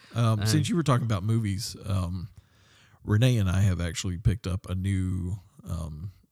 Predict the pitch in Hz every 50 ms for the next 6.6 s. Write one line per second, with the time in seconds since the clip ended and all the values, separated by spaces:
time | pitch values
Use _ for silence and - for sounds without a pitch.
0 | 120 127 120 - - - 147 120 - 147 160 156 - 139 120 107 104 98 95 92
1 | 101 95 104 107 107 113 117 113 117 117 113 104 101 95 98 120 - 113 104 101
2 | - 104 95 101 104 107 - - 117 107 101 101 98 98 98 98 92 - 117 110
3 | - - 92 - - - 82 90 92 - - - 107 98 104 - - - 117 117
4 | 113 - 123 120 113 104 - - - - - - - - - _ _ _ - -
5 | - - - - - - - - - - - - - - - - - 127 120 110
6 | - - 120 117 110 95 90 87 85 85 87 82